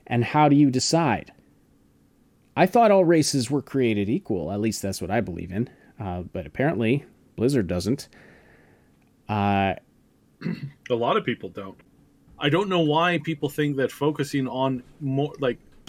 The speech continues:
Speaker 2: even when you
Speaker 1: more
Speaker 2: focus in on a
Speaker 1: focus
Speaker 2: group
Speaker 1: on these, on these attributes is going to <clears throat> make people
Speaker 2: Like, there's nothing wrong with celebrating your, your, your difference and your sig-,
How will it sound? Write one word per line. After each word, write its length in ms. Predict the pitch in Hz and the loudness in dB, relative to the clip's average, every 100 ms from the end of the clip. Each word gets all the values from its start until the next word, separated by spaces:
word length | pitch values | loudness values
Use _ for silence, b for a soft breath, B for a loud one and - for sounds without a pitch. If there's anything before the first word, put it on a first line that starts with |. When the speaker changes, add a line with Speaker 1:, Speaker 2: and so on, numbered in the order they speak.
| - - | -18 -8
Speaker 2:
even 300 | 180 196 180 | -4 -2 -2
when 140 | 175 | 0
you 80 | 160 | 2
Speaker 1:
more 340 | 113 139 160 160 | 4 6 6 4
Speaker 2:
focus 100 | 196 | 4
in 60 | 131 | 4
on 40 | 165 | 6
a 40 | |
Speaker 1:
focus 280 | 147 127 - | 6 2 4
Speaker 2:
group 100 | 117 | 4
Speaker 1:
on 160 | 107 104 | 6 4
these, 380 | 104 95 - - | 4 2 -2 -2
on 140 | 110 | 0
these 180 | 104 98 | 2 2
attributes 640 | 95 92 95 87 90 98 110 | 2 0 -4 -4 -4 -2 -4
is 120 | - | -2
going 220 | 107 98 | 0 0
to 340 | - 104 92 90 b b b - - - - - - | 0 0 0 -4 b b b -20 -20 -20 -20 -20 -14
<clears throat> 340 | - 175 - - | -10 -10 -12 0
make 280 | 113 120 - | 4 4 4
people 100 | 127 | 2
Speaker 2:
Like, 80 | - | 6
there's 180 | 123 - | 6 6
nothing 260 | 254 294 | 4 4
wrong 260 | 180 349 185 | 2 2 2
with 140 | 151 | -2
celebrating 880 | - - 147 160 151 143 139 131 127 123 | -2 -2 2 2 2 2 2 2 0 0
your, 260 | 123 123 | 0 -2
your, 460 | 127 120 117 110 - | -2 -4 -2 -6 -10
your 180 | 131 120 | -10 -10
difference 420 | 110 143 147 127 | -4 -4 -2 -6
and 100 | 110 | -6
your 120 | 113 104 | -8 -8
sig-, 240 | 117 | -12